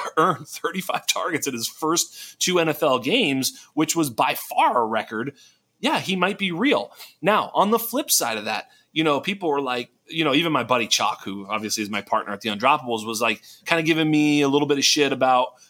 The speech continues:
this and that. And I love it, right? Because it, it, it challenged everything. I showed a screenshot of me turning down, um, Puka Nacua for a first. In other words, someone was saying, "Hey, give me your first and I'll give you Puka."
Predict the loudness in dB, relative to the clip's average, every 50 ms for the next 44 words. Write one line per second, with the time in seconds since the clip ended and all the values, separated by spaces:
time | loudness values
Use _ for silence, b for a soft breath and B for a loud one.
0 | b b _ 0 0 2 2 0 0 0 -2 -4 -4 0 2 4 4 4 4 4
1 | 4 4 4 4 4 2 -2 0 0 2 2 2 0 -4 -2 0 0 0 2 0
2 | -2 0 -2 -2 -2 -4 -4 -2 2 2 4 4 4 2 2 0 0 0 -4 B
3 | B B B B _ 0 0 2 2 2 4 4 2 4 4 4 2 2 2 0
4 | -2 0 -2 -2 0 2 2 2 2 0 0 -2 -2 -2 -2 -2 -2 0 0 0
5 | 0 0 0 0 2 2 2 0 0 -4 b b b b b b _ _ 0 2
6 | 2 2 0 0 -2 -4 -4 -6 -8 _ 2 2 2 2 2 -2 -2 -2 0 0
7 | 2 4 2 2 0 -4 -8 -14 -6 -2 0 2 2 2 0 -2 -6 0 0 2
8 | 2 2 0 -2 -2 -2 0 2 2 2 2 2 0 0 0 0 0 0 -2 -2
9 | -2 -4 0 0 2 2 2 2 2 0 0 0 2 2 2 2 2 0 0 0
10 | -2 -2 -2 -2 -4 -4 0 2 2 2 2 -2 -8 -10